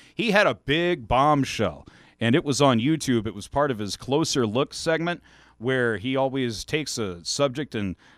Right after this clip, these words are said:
gives it a very in-depth look. Well, we're gonna take a closer, closer look. His big bombshell announcement was that Trump actually sent an email to someone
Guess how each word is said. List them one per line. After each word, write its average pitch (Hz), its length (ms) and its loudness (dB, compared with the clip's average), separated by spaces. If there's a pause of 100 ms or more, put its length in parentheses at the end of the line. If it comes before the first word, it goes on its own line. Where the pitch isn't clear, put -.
(540)
gives 151 280 -2
it 123 60 -2
a 113 40 -4
very 131 400 0
in-depth 135 580 2
look. 131 300 -4 (160)
Well, 143 240 4
we're 160 140 0
gonna 208 180 -4
take 175 300 -4
a 135 140 -2
closer, 175 640 -4
closer 170 520 -2
look. 101 260 -2 (340)
His 135 180 -2
big 185 280 2
bombshell 175 560 2
announcement 143 560 0
was 117 280 -4
that 104 200 -12
Trump 196 460 -2 (480)
actually 180 520 -4
sent 190 360 -6
an 156 160 -4
email 131 640 -2 (320)
to 139 300 -4
someone 147 720 0